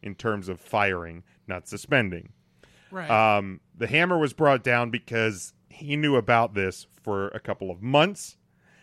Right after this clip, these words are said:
Speaker 1: and he did not let the company know until the shit hit the fan.
Speaker 2: Mm-hmm.
Speaker 1: That, and this is, this is notes for anybody who is listening,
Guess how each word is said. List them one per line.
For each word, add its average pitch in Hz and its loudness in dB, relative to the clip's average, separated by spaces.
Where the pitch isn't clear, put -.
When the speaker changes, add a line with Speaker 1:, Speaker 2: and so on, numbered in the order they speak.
Speaker 1:
and 107 0
he 120 -6
did 110 -2
not 120 -2
let 127 2
the 120 -4
company 113 -2
know 139 2
until 120 -2
the 113 -6
shit 110 -4
hit 110 -4
the - -12
fan. 87 -6
Speaker 2:
Mm-hmm. 240 -10
Speaker 1:
That, 123 2
and 123 -4
this 160 2
is, 185 -4
this 160 0
is 160 -4
notes 165 2
for 120 -4
anybody 131 2
who 117 0
is 98 -6
listening, 107 -6